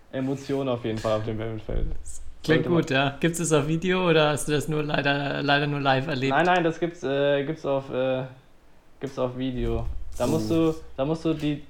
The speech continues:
Speaker 1: äh, ten unforgettable Badminton celebrations eingeben. Da kommt.
Speaker 2: <laughs> Okay.
Speaker 1: Oder, ähm, ja, Coelho gegen halt Karuna Ratne einfach bei YouTube und am Ende, zum
Speaker 2: Mhm.
Speaker 1: Ende des Spiels.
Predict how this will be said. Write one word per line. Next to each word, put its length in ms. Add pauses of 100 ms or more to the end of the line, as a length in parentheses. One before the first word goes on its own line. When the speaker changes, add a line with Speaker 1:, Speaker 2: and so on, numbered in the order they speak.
Speaker 1:
äh, 240
ten 340
unforgettable 800
Badminton 360
celebrations 680
eingeben. 520 (160)
Da 100
kommt. 300
Speaker 2:
<laughs> 180 (120)
Okay. 340
Speaker 1:
Oder, 480 (600)
ähm, 640 (1300)
ja, 220
Coelho 580
gegen 760
halt 460
Karuna 320
Ratne 380 (180)
einfach 300
bei 140
YouTube 420
und 160
am 120
Ende, 220
zum 140
Speaker 2:
Mhm. 60
Speaker 1:
Ende 160
des 100
Spiels. 320